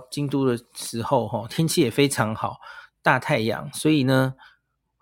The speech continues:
<laughs> 真的很闷欸，因为京都是盆地嘛哦，就觉得真的很，很热，很热。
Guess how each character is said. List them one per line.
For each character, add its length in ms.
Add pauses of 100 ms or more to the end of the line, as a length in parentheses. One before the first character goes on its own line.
(120)
<laughs> 640
真 160
的 80
很 300
闷 320
欸， 160
因 120
为 160
京 220
都 140
是 80
盆 320
地 260
嘛 120
哦， 240 (720)
就 140
觉 180
得 120
真 280
的 300
很， 260
很 280
热， 180
很 160
热。 260